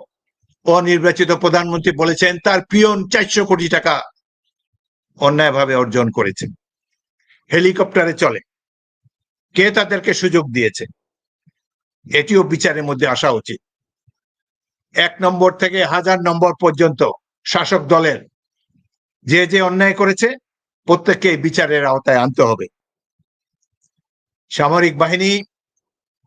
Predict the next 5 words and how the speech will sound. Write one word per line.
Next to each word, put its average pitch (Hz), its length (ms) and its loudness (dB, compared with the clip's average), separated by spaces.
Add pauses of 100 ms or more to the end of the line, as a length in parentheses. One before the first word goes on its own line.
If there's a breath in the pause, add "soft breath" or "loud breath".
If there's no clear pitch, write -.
(540)
আমি 160 300 0 (1080)
অন্য 170 260 0
চব্বিশ 175 380 2
জনের 175 340 2
সাথে 185 220 0